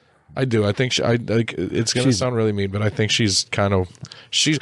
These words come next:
Speaker 1: knock, knock, knocking on heaven's door. Don't fucking copyright strike us,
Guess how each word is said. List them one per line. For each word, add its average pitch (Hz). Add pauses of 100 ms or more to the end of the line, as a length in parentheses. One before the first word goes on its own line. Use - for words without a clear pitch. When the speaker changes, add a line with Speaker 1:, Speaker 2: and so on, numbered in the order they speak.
(200)
Speaker 1:
knock, 185
knock, 190
knocking 175
on 180
heaven's 160
door. 151
Don't 131
fucking 123
copyright 104
strike 104
us, 107